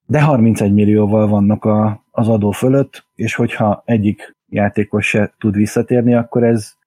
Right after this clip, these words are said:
négy egész hetvenöt dollárosában levő státuszt jelent. Magyarul, hogyha egy milliót spórolnak, akkor összesen öt egész hetvenötöt sikerül megspórolniuk. Az egy millió természetesen Fizura vonatkozott, és, ö,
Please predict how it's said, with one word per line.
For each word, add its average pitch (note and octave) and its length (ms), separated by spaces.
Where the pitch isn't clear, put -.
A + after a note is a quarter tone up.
négy A2 380
egész F#2+ 280
hetvenöt G2 600
dollárosában G2 1040
levő G#2+ 500
státuszt A2 500
jelent. C3 380
Magyarul, B2+ 720
hogyha A#2+ 320
egy A#2 120
milliót G#2+ 300
spórolnak, A#2 560
akkor A2 260
összesen G#2+ 540
öt F#2+ 140
egész F#2+ 280
hetvenötöt G2+ 640
sikerül G#2+ 600
megspórolniuk. D#3+ 920
Az G#2+ 100
egy A2 120
millió G2 200
természetesen F#2+ 580
Fizura A2 320
vonatkozott, C3 560
és, C3 320
ö, D#3 220